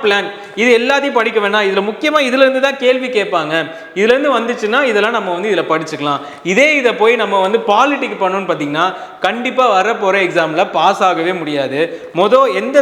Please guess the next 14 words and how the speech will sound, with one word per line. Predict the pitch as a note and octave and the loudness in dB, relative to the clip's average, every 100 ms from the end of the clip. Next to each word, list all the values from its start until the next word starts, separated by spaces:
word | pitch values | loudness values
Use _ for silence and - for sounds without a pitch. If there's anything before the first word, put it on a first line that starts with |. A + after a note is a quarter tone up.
| C#4 | 2
சப்ஜெக்ட்டுக்கு | G3+ G3+ G#3+ A3+ A3 | -2 0 0 2 0
இந்த | F#3+ F3 | -2 0
மாதிரி | F#3 G#3 D#3 | 2 0 2
பாக்ஸ் | D#3 G3 - - | 2 2 -2 -2
போட்டு | F3 E3 F#3+ F3+ | -2 0 2 4
எது | G3 A3 - | 4 4 2
தேவை | G3 G#3+ G#3 G#3+ | 2 2 2 0
அப்படின்றத | E3+ F3+ F3 E3 D#3+ | 0 -4 -2 0 0
ப்ரிஃபர் | D#3+ F#3+ A3 G#3+ | -2 0 0 0
பண்ணணுன்றத | F3+ F3+ D#3+ C#3 D3+ A3+ - - | -2 -4 -2 0 0 -2 -8 -4
நான் | F#3+ E3+ | 0 0
அடுத்து | G#3+ C#4+ D4+ | 0 -2 -4
இந்த | B3+ G3+ A3 | -2 -2 -2
சிலபஸை | A#3+ D4 C#4+ C#4 C#4 | 2 2 2 0 -2